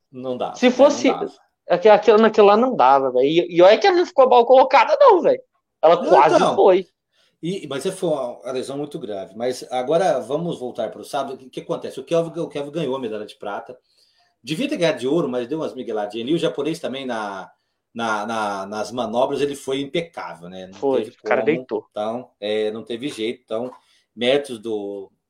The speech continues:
Speaker 1: do
Speaker 2: Do Japa.
Speaker 1: japonês, que eu não sei o nome dele, agora nesse momento não vai dar pra
Speaker 2: Também
Speaker 1: lembrar
Speaker 2: não
Speaker 1: dele.
Speaker 2: sei, também não quero saber muito, não.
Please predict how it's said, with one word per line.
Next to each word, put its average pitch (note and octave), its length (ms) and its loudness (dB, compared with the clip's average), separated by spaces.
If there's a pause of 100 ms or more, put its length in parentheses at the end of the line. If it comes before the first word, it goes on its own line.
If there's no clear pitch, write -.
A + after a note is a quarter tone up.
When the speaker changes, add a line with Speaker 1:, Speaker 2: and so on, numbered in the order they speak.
Speaker 1:
do G#2+ 120 -14
Speaker 2:
Do A2 160 -2
Japa. C3 180 0
Speaker 1:
japonês, - 240 -4
que A#2 60 -16
eu A2+ 40 -12
não C3 120 -12
sei A2 240 -10
o G#2+ 60 -4
nome A2 240 -10
dele, A2 300 -12
agora G2+ 280 -18
nesse A2 200 -20
momento G#2 400 -18
não A2 80 -18
vai G#2 160 -8
dar G2 100 -12
pra A3+ 120 4
Speaker 2:
Também G3+ 240 4
Speaker 1:
lembrar B3 60 -2
Speaker 2:
não D#4 60 -4
Speaker 1:
dele. B2 120 -6
Speaker 2:
sei, D#3+ 360 2
também E3+ 240 0
não C4 140 -4
quero F#3 220 4
saber A#3+ 340 -8
muito, G#3+ 260 -4
não. D3+ 160 -20